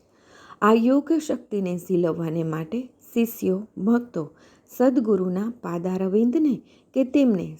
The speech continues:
સંકલ્પ દ્વારા નિહિત કરેલી શક્તિ પાદુકાને પ્રણામ કરે છે અને એટલે જ પગે લાગવું એ શબ્દ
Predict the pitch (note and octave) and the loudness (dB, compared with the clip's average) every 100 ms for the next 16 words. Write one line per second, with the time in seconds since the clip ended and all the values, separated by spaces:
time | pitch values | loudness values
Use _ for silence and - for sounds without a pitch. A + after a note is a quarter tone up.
0 | - G3+ A3 A#3+ A#3+ G#3+ F#3+ F#3 F#3 F#3+ | -6 -4 -2 -2 -2 -4 -4 -4 -4 0
1 | G3+ A3+ C#4 C#4+ - D#3+ D3+ D3 D#3 - | 2 4 2 -2 -6 -2 -2 -4 -8 -6
2 | G#3 G#3 - D3+ D3 _ _ _ _ - | -6 -6 -12 -12 -12 _ _ _ _ -8
3 | E3+ G#3 B3 A#3+ D#3+ D#3 G#3 - G3+ G3+ | -2 2 2 0 -8 -6 -8 -8 -4 0
4 | A#3+ A#3+ A#3 C#3 D#2 - - _ _ _ | 2 0 -2 -12 -12 -14 -18 _ _ _
5 | - - - - E3 E3 E3+ A3 - C4+ | -20 -20 -20 -4 -2 0 2 0 2 0
6 | F3+ - _ - F#3+ F#3+ B3+ B3 D#3+ D#3+ | 0 -8 _ -6 -2 4 4 4 0 -4
7 | D#3+ D#3 _ _ _ D#3+ D#3+ D#3+ F3+ F3+ | -14 -14 _ _ _ -2 -2 -2 -6 -4
8 | A#3+ | -4